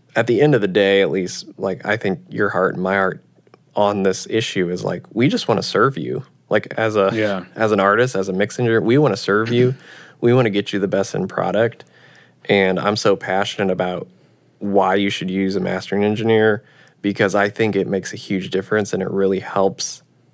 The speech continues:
Speaker 1: um, get a professional product that you're proud of. And just like you were saying with that guy who, like, lit up, he was just so excited. Like, that's,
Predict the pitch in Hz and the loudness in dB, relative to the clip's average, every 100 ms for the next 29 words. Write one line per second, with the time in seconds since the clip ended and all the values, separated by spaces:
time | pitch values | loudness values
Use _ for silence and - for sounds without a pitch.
0 | _ 101 92 92 98 - - _ _ _ | _ -6 -4 -4 -6 -8 -14 _ _ _
1 | _ _ _ _ _ _ - - 110 - | _ _ _ _ _ _ -8 0 0 2
2 | 117 117 - 110 95 - - 98 95 - | -2 -2 -4 -2 -4 -6 -4 -4 -4 -2
3 | 110 117 104 98 - 104 - - 135 - | 0 0 -2 -6 -6 -8 -6 -4 -2 -2
4 | - - _ _ - - - _ _ - | -8 -12 _ _ -20 -20 -20 _ _ 0
5 | 104 101 95 92 - _ _ _ _ _ | 2 2 2 -2 -4 _ _ _ _ _
6 | _ - - 131 143 131 - 113 123 - | _ -20 -2 0 0 -2 -2 0 0 -2
7 | 95 90 95 - 92 95 98 107 110 95 | -6 -6 -6 -6 -6 -2 0 0 0 0
8 | 85 80 101 101 98 - - _ - - | -2 0 2 4 2 -2 -12 _ -14 -6
9 | 104 - - 101 98 - - 110 123 - | -6 -6 -6 -4 -4 -6 -4 -2 -2 -4
10 | - - - - 104 98 - - | -10 -10 -8 -4 -4 -4 -8 -16